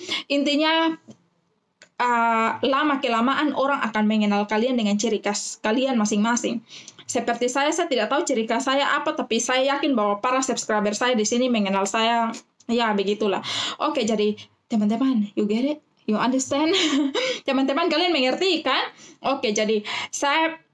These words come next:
berharap video ini berguna dan saya mau mengucapkan sangat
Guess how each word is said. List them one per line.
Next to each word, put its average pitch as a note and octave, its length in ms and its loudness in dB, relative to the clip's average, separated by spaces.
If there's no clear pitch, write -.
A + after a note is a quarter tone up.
berharap C4+ 480 0
video A3+ 160 0
ini C4 240 2
berguna C4+ 480 0
dan G#3+ 320 2
saya C#4 320 0
mau C4 80 0
mengucapkan C#4 720 0
sangat E4 680 0